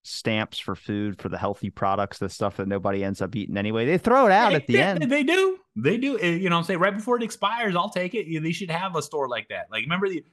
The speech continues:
Speaker 2: remember old school bread stores? They should have old school, they should bring back in stores that are like, "Uh, healthy products that are getting ready to expire." I,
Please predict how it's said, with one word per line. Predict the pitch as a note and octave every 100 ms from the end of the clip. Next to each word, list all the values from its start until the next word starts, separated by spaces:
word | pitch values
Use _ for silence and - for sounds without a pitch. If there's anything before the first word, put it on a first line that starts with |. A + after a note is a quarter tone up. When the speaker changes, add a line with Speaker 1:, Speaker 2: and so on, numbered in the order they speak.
| _
Speaker 2:
remember | D#3+ E3
old | D#3 E3
school | E3 D#3+
bread | B2 C#3+ D#3+
stores? | F3+ E3+
They | D#3
should | C#3 C#3+
have | C#3+ C3+ C#3
old | C#3+
school, | - D3 C#3+ C3 - _ _ -
they | C#3
should | C3+ C#3
bring | D3 D3
back | D3 C3
in | B2+
stores | B2 D3 C3+ B2
that | A2+
are | A2
like, | A2+ A2
"Uh, | C3 A2+
healthy | C#3+ B2+
products | - A#2 A2+
that | A2+
are | G#2
getting | A#2+ A2
ready | G#2+
to | A2+
expire." | A2+ - - G#2 G2 -
I, | -